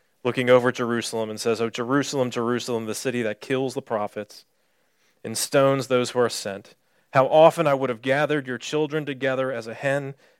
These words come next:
gathers her brood under her wings, but you were not willing."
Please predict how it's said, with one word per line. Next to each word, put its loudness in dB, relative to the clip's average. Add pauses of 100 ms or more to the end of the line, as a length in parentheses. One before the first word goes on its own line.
gathers 2
her 0
brood 0
under -2
her -6
wings, -4 (880)
but -16
you -6
were -6
not -8
willing." -14